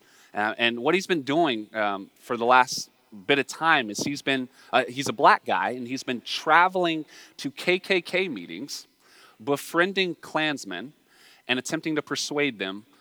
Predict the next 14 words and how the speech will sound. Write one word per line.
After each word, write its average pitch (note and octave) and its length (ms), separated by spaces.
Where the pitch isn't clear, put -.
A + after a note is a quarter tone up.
to - 120
leave A#2+ 220
the A#2+ 100
ideology G2 520
behind. A#2 340
Um, G2+ 260
some F#3+ 340
people F#3 460
applaud E3 540
what F3+ 100
he's F3 140
doing. F#3 260
Some F3+ 260
people, F3 440